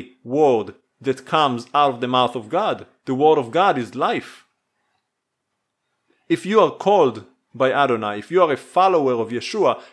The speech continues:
Yeshua did not raise you to be a sheep. He raised you to be a shepherd of the sheep, so that in turn the sheep will rise to be shepherds.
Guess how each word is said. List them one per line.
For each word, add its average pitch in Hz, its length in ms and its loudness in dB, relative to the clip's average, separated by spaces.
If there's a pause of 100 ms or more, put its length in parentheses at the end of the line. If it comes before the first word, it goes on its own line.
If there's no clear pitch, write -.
Yeshua 190 360 0
did 147 140 -4
not 151 240 -4
raise 156 240 -2
you 135 80 -6
to 131 100 -8
be 139 160 -4
a 127 60 -2
sheep. - 360 -4 (220)
He 143 120 -6
raised 151 360 2
you 135 60 -4
to 135 120 -10
be 143 140 -2
a 135 80 2
shepherd 135 640 -4 (120)
of 220 220 0
the 139 60 -4
sheep, 113 340 -10 (160)
so - 180 -2
that 143 220 2
in 143 140 -4
turn 190 280 0
the 127 100 0
sheep - 380 -4 (280)
will 147 360 6 (160)
rise 131 540 0 (200)
to 160 100 -8
be 123 140 -2
shepherds. 131 760 -4